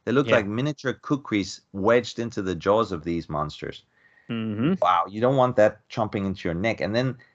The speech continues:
Speaker 1: they do. I mean, look at that, that page where the, the vampire's approaching Herman and he says, "Gasp," right?
Speaker 2: Mm-hmm.
Speaker 1: And then
Speaker 2: Yeah.
Speaker 1: that,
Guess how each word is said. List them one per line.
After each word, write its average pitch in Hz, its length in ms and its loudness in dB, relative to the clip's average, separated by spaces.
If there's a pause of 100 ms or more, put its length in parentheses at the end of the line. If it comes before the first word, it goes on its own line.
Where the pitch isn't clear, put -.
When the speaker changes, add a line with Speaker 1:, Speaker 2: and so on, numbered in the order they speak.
(140)
Speaker 1:
they 127 160 6
do. 165 360 4
I 92 100 4
mean, 131 180 0
look 175 160 2
at 214 80 -2
that, 190 240 -2
that 135 200 0
page 156 300 0
where 127 120 4
the, 104 280 0
the 95 140 -2
vampire's 117 460 2
approaching 113 520 0
Herman 107 340 0
and 85 160 -2
he 101 100 0
says, 107 380 0 (140)
"Gasp," - 600 0 (760)
right? 123 360 8
Speaker 2:
Mm-hmm. 165 140 2 (500)
Speaker 1:
And 110 200 -4
then 123 140 4
Speaker 2:
Yeah. 113 280 6
Speaker 1:
that, 117 120 0